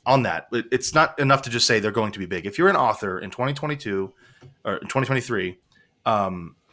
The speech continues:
I'm not just saying, "Hey, it's gonna be big," so you can go, "Okay, great, it's gonna be big," and then parrot that. That means figure out where you fit into that.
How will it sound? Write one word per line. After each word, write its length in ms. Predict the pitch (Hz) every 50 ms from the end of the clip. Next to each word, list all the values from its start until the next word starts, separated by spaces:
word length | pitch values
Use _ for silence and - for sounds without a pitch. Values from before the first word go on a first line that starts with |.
| _ _ _ _ _ _ _ _ _ _ -
I'm 100 | 131 131
not 140 | 143 165 175
just 180 | - - -
saying, 300 | - 151 143 139 131 127
"Hey, 360 | 113 107 151 156 147 135 120
it's 140 | 117 120 120
gonna 140 | - 143 131
be 120 | 113 113
big," 280 | 104 113 127 117 110 101
so 80 | - 120
you 100 | 113 110
can 120 | 113 113
go, 160 | 104 104 98
"Okay, 220 | - 131 127 123 107
great, 220 | 104 123 117 107
it's 120 | 104 98
gonna 140 | - 113 104
be 80 | 95 95
big," 280 | 92 113 101 90 87
and 100 | 92 95
then 80 | 92 92
parrot 340 | 90 - - 110 101 90 -
that. 240 | 92 87 85 - - - - - - - - _ _ -
That 200 | - 135 143 143
means 460 | 156 156 151 147 139 131 - - - - _ _ _ _ _ _ _ _
figure 480 | - - - - 147 156 151 170 175
out 240 | 165 165 165 139 123
where 140 | 120 131 131
you 180 | 131 120 120 110
fit 240 | - - 120 117
into 260 | - 110 110 110 - 101
that. 300 | 87 85 82 78 80 _